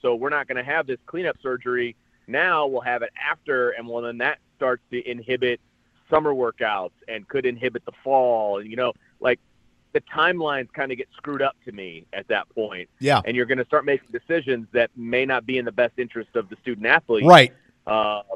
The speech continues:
Speaker 1: you know, and that, that worries me as well.
Speaker 2: Yeah, because I'm not saying Marcus Freeman would, would make this decision, but there are coaches who would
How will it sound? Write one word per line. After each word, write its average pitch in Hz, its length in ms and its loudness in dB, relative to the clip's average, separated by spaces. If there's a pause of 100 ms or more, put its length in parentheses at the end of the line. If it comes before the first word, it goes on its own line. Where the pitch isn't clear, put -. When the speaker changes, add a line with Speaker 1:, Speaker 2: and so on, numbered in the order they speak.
(160)
Speaker 1:
you 127 120 -4
know, 127 220 4
and 131 140 -6
that, 147 160 -2
that 170 200 2
worries 147 340 0
me 117 160 -8
as 101 120 -10
well. 95 320 -8
Speaker 2:
Yeah, 151 220 4 (160)
because 165 340 6
I'm 175 140 8
not 180 180 6
saying 170 260 4
Marcus 151 340 4
Freeman 214 420 4
would, 139 280 0
would 131 180 0
make 131 240 0
this - 260 -2 (400)
decision, 135 640 2
but 147 420 8
there 143 220 10
are 156 180 10
coaches 151 760 4
who 135 140 4
would 139 360 4